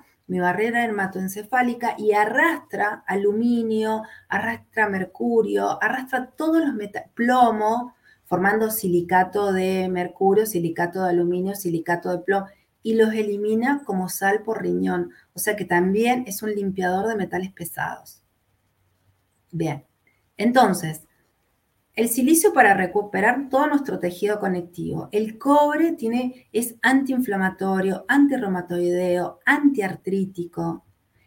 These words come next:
baja la presión, o sea, te estoy hablando de minerales. El zinc, por ejemplo, una pers-, una, una, una, eh, una mujer con inferti-, zinc es todo lo que es gónadas.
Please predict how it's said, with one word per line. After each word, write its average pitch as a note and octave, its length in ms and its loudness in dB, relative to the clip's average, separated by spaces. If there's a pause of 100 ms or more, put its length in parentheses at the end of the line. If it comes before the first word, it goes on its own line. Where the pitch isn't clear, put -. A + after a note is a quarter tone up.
(160)
baja A#3 500 2
la F#3 200 0
presión, F3 840 -2 (440)
o F3 60 -16
sea, F#3+ 200 -2
te E3+ 60 -10
estoy - 180 -4
hablando A#3+ 320 0
de A3+ 100 0
minerales. F3 800 -2 (1000)
El G3+ 240 0
zinc, B3+ 640 0 (1120)
por F3 80 -4
ejemplo, A3 300 -2
una A3 160 0
pers-, F#3 340 -6
una, G#3+ 300 -4
una, A3 420 -2
una, G3+ 600 -4 (600)
eh, F3 380 -4
una G#3+ 220 -2
mujer G#3+ 340 -4
con G3+ 140 -2
inferti-, F3 440 -4 (220)
zinc F4+ 340 4
es - 140 -10
todo D4 160 0
lo C4+ 140 4
que C4 80 -2
es B3 80 0
gónadas. E3+ 640 0